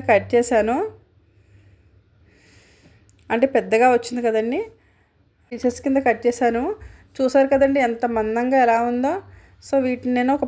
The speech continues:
ప్లేట్లో పెట్టేసుకున్నానండి. ఓకే అండి, నా రెసిపీ మీకు ఎలా అనిపించిందో కామెంట్ చేయండి. అలానే మరెన్నో హెల్దీ రెసిపీస్ నేను మీకోసం అందిస్తానండి. హెల్దీగా తింటూ హెల్దీగా ఉండండి.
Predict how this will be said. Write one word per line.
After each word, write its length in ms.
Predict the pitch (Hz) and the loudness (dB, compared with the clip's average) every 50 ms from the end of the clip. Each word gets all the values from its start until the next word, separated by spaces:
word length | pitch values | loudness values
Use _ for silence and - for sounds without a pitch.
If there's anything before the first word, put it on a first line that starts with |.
| - | -2
ప్లేట్లో 340 | 269 233 226 220 214 262 269 269 254 | 2 2 2 2 2 0 0 0 0
పెట్టేసుకున్నానండి. 880 | 226 233 - 226 233 233 - 262 240 233 226 220 214 208 208 220 262 370 427 - - _ _ _ _ _ _ _ _ _ _ - - _ _ _ - - - _ _ _ _ - - _ _ _ _ _ _ _ - _ - 254 | -2 2 0 0 0 0 -4 -4 -2 -2 -2 -2 -2 -2 -2 -2 -4 -4 -4 -8 -14 _ _ _ _ _ _ _ _ _ _ -20 -20 _ _ _ -20 -20 -20 _ _ _ _ -20 -20 _ _ _ _ _ _ _ -10 _ 2 2
ఓకే 200 | 247 240 254 285 285 277 | 2 4 2 2 2 4
అండి, 220 | 269 262 277 320 403 370 - - - - - - 247 | 2 2 2 0 -2 -4 -8 -18 -20 -20 -8 -2 2
నా 80 | 254 254 240 | 2 4 4
రెసిపీ 260 | 240 240 - - 311 311 | 4 0 0 -2 0 0
మీకు 160 | 302 285 - 254 | 0 2 2 4
ఎలా 100 | 240 240 247 254 | 4 4 2 2
అనిపించిందో 440 | 254 262 262 - - 277 269 302 311 302 | 0 -4 -8 -8 -4 0 0 0 0 0
కామెంట్ 340 | 285 240 226 233 247 254 262 - | 0 0 0 2 0 0 0 2
చేయండి. 400 | 277 247 226 220 220 226 254 320 440 427 - _ _ _ _ _ _ _ _ _ _ _ _ _ _ _ - 214 | 2 2 2 2 0 -2 -2 -2 -4 -6 -10 _ _ _ _ _ _ _ _ _ _ _ _ _ _ _ -2 2
అలానే 360 | 226 233 247 254 269 302 359 453 453 - - _ _ - _ _ _ _ _ _ _ _ - 233 | 4 4 4 4 2 2 0 0 -2 -6 -16 _ _ -20 _ _ _ _ _ _ _ _ -2 0
మరెన్నో 340 | 240 240 233 240 254 285 277 294 | 0 2 2 2 2 2 2 2
హెల్దీ 220 | 262 247 247 262 262 254 | 2 2 2 2 2 2
రెసిపీస్ 320 | 262 262 - 285 285 294 277 269 | 0 0 -4 -4 -4 -2 -2 0
నేను 120 | 262 254 247 | 0 0 -2
మీకోసం 360 | 247 - 226 220 226 - 269 262 247 | 0 2 2 0 2 2 0 -2 0
అందిస్తానండి. 640 | 226 220 247 240 - - 254 247 233 220 226 233 311 302 302 | 0 -2 -2 -2 0 0 0 2 2 0 0 0 0 2 2
హెల్దీగా 360 | 254 254 247 254 262 269 269 269 277 | 2 2 2 2 2 2 0 0 0
తింటూ 180 | 254 247 240 311 294 285 | -4 -2 -2 -2 0 0
హెల్దీగా 380 | 254 240 240 240 247 262 254 247 240 | 0 2 2 2 2 4 2 2 2
ఉండండి. 360 | 233 226 214 214 220 262 349 | 2 0 0 0 0 0 0